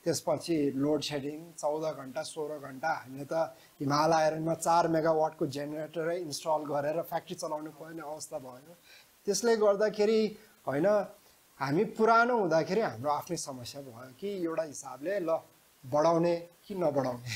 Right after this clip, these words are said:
<laughs> कुरा आयो, होइन। अब आउने अहिलेको दिनमा चाहिँ मलाई लाग्छ कि नयाँ कम्पनीहरूले पनि देखाएको छ कि मार्केट छ, इन्डस्ट्री बढ्ने सम्भावना छ भन्दाखेरि अहिले हामीले परिवर्तन गरिराखेको छ। अलि बिस्तारै होला।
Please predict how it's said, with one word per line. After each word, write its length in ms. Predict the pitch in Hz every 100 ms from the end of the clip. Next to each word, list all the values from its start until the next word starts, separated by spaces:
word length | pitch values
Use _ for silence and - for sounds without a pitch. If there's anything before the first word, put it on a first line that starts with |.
| -
<laughs> 100 | -
कुरा 180 | - 180
आयो, 360 | 143 - 156
होइन। 260 | 131 131 143 170 _ _ _ _ _ - -
अब 160 | 180 220 -
आउने 440 | 175 190 220 247
अहिलेको 480 | 233 - 202 226 240
दिनमा 440 | 196 160 175 196 196
चाहिँ 280 | 196 202 196
मलाई 280 | 180 180
लाग्छ 320 | 175 165 151 180
कि 140 | 214
नयाँ 280 | 190 160 180
कम्पनीहरूले 600 | 185 175 180 185 135 139
पनि 180 | 165 190
देखाएको 380 | 147 135 143 139
छ 120 | 135
कि 80 | 190
मार्केट 460 | 160 143 143 170 - - _ _ _
छ, 360 | - 156 156 165 - _ _ _
इन्डस्ट्री 480 | 151 160 160 127 180
बढ्ने 420 | 131 139 143 160 151
सम्भावना 540 | 156 143 131 131 147
छ 180 | 147 - 180
भन्दाखेरि 480 | 151 123 120 - 165 185
अहिले 180 | 151 160
हामीले 340 | 147 127 160
परिवर्तन 560 | 185 180 165 147 - 185
गरिराखेको 600 | 147 143 156 135 160 170
छ। 200 | 185 240 - -
अलि 180 | - 208
बिस्तारै 540 | 175 160 - 180 185 196
होला। 280 | 143 139